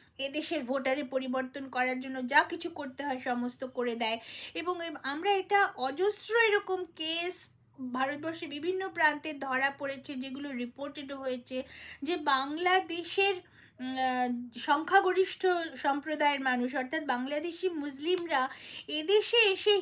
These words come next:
হিন্দু নাম নিয়ে তারা নিজেরাও স্বীকার করেছেন ক্যামেরা, মিডিয়ার ক্যামেরার সামনে যে হিন্দু নাম নিলে কাগজপত্র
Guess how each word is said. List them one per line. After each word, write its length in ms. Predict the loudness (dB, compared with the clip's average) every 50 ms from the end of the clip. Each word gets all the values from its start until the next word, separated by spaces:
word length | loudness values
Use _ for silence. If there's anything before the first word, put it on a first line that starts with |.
| 2 0
হিন্দু 400 | -2 0 0 0 4 8 8 8 8 8 8
নাম 280 | 8 8 8 8 4 2 -2 -4 -4 -2
নিয়ে 360 | -2 -2 -2 -2 -2 -4 -8 -10 _ _ _ _ _ _ _ _ _ _ _ _ _ _ _ _ _ _ _ _ _ _ _ 4
তারা 180 | 6 8 8 6
নিজেরাও 440 | 4 2 2 4 6 8 8 8 8 6
স্বীকার 320 | 4 2 2 6 6 4 4
করেছেন 380 | 4 2 2 2 2 2 0 2
ক্যামেরা, 360 | 4 2 4 2 2 0 0
মিডিয়ার 360 | -2 -2 -4 -2 0 0 0
ক্যামেরার 380 | 2 2 0 0 0 -2 -4 -4
সামনে 320 | -2 -2 -2 -2 -2 -4 -6
যে 140 | -4 -4 -4
হিন্দু 280 | -4 -4 -4 -6 -6 -4
নাম 240 | -2 0 0 0 0 -2
নিলে 260 | -6 -6 -4 -4 -4
কাগজপত্র 680 | -2 2 2 2 2 0 -4 -8 -8 -6 -6 -6 -6 -6